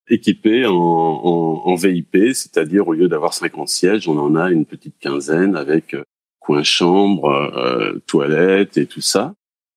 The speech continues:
Je fais ça, euh, je fais ça, euh, pendant cinq ans. Donc, euh, pendant ces cinq ans, je suis basé et je découvre en même temps, euh, les ex-républiques soviétiques,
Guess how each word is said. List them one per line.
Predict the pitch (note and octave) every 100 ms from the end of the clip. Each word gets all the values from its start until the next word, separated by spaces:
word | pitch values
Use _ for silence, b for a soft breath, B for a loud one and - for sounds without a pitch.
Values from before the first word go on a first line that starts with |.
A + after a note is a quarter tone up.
| -
Je | -
fais | A#2+
ça, | - C#3 C#3 C3+
euh, | A2 G2+ G2 F#2+
je | - -
fais | G#2+
ça, | G#2+ - A#2 A#2
euh, | G#2+ F#2 F2+ F2+ F2 E2+ E2+ E2 -
pendant | G2 F#2+
cinq | - G2+ F#2+ A#2
ans. | D3+
Donc, | F3 A#2+ A2 -
euh, | F#2 F2+
pendant | F2+ G2 G2
ces | -
cinq | F2+ E2+ -
ans, | G#2
je | A2+
suis | -
basé | E2+ F2+ E2+ G2+ G#2+ G2
et |
je | D#2+
découvre | D2+ E2 E3+ C#3
en | F#2
même | F2 F2
temps, | - C#3+ E3+ _ _ _ _ F2
euh, | E2+ E2+ E2+
les | E2 F2 F#2
ex-républiques | G#2 - F#2+ E2+ E2 F2+ F#2 F2+ F2+
soviétiques, | - F2+ E2+ F2+ C#3+ F3 F3